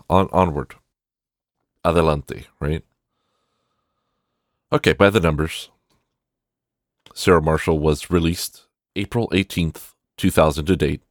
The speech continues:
on a thirty mil estimated budget, which is, hey, not bad for a movie filmed in Hawaii, which I imagine Hawaii has their own real film industry going, like, it's Hawaii. But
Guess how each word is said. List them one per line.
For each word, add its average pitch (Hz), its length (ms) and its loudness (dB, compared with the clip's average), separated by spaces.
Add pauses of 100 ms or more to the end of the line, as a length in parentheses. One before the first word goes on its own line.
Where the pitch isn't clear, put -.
(160)
on 73 360 -2
a 71 280 -2
thirty 107 320 0
mil 80 380 0 (240)
estimated 76 600 -6 (380)
budget, - 320 -4 (200)
which - 180 -4
is, - 140 -8 (280)
hey, 131 160 2 (300)
not 80 320 0
bad 85 240 2
for 76 200 0
a 73 40 -2
movie 76 260 0
filmed 73 300 -4
in 78 160 -2 (360)
Hawaii, 90 420 4
which 69 220 -6
I 80 100 4
imagine 80 480 0 (800)
Hawaii 80 420 4
has 76 320 0
their 80 220 0
own 78 300 0 (360)
real 80 340 2
film 87 320 4
industry 78 360 -2
going, 78 360 0
like, 80 260 -8
it's - 180 -6
Hawaii. 76 480 0 (1400)
But 85 240 4